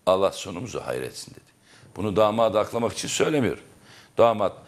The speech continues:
görevde bulunduğu süreyle ilgili devletin ekonomik kayıpları noktasında vakti zamanı gelince hem millet nezdinde hem yargı nezdinde hesap verecektir. Suçu varsa cezasını çekecektir.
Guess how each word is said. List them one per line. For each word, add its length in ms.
görevde 400
bulunduğu 320
süreyle 480
ilgili 360
devletin 480
ekonomik 540
kayıpları 540
noktasında 720
vakti 300
zamanı 460
gelince 560
hem 160
millet 400
nezdinde 540
hem 200
yargı 360
nezdinde 380
hesap 340
verecektir. 640
Suçu 380
varsa 320
cezasını 520
çekecektir. 720